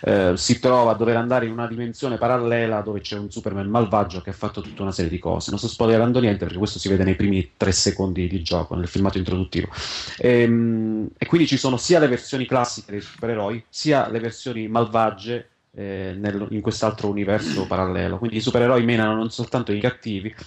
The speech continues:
ma si affrontano tra di loro, Batman che combatte contro l'altro Batman, eccetera. Il sistema di controllo è quello dell'ultimo Mortal Kombat, però semplificato,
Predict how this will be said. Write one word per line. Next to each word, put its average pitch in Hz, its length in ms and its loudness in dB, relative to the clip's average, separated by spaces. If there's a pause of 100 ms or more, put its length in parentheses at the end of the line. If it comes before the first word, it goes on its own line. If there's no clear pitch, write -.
(260)
ma 120 100 -2
si 117 100 0
affrontano 113 520 0
tra 113 120 0
di 120 100 2
loro, 101 280 4
Batman 95 440 -2
che 85 100 -12
combatte 95 420 -4
contro 90 260 -6
l'altro 92 280 -2
Batman, 87 400 -4
eccetera. - 420 -8
Il - 320 -8
sistema 151 240 4
di 147 80 4
controllo 156 440 4
è 123 80 2
quello 123 220 2
dell'ultimo 120 360 0
Mortal 113 280 -2
Kombat, 117 340 -2
però 110 160 -4
semplificato, 98 800 -2